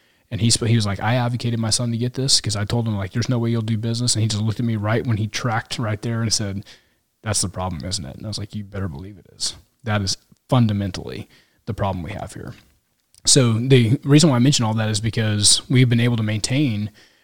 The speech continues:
a very good relationship with people who disagree. I have, uh, all the patience in the world for somebody who's like, "Listen, Sonny,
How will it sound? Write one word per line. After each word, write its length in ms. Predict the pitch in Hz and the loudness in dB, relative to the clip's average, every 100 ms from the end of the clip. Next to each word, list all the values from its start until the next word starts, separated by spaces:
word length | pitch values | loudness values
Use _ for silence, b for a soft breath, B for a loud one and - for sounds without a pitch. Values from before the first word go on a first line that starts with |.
| b | b
a 100 | 117 | -4
very 280 | 110 120 113 | 0 2 2
good 180 | 117 113 | 0 0
relationship 640 | 107 113 - 107 101 95 | 0 -2 -2 -4 -6 -10
with 100 | - | -6
people 280 | 113 113 107 | -6 -4 -2
who 80 | |
disagree. 380 | 107 110 110 131 | -2 -2 0 -2
I 120 | 117 | 2
have, 300 | 120 143 113 B B B B B _ | 4 4 2 B B B B B _
uh, 320 | 131 110 107 110 - | 2 2 2 -2 -4
all 180 | 123 147 | 0 2
the 80 | 160 | 2
patience 400 | 151 147 139 127 | 2 2 2 2
in 80 | |
the 60 | 117 | 0
world 240 | 113 123 | 0 -2
for 80 | 117 | -2
somebody 320 | 117 117 113 | -2 0 -2
who's 120 | 110 110 | -2 -4
like, 300 | 104 - - | -6 -10 -6
"Listen, 240 | 135 123 113 | 0 2 2
Sonny, 280 | 120 110 | 0 0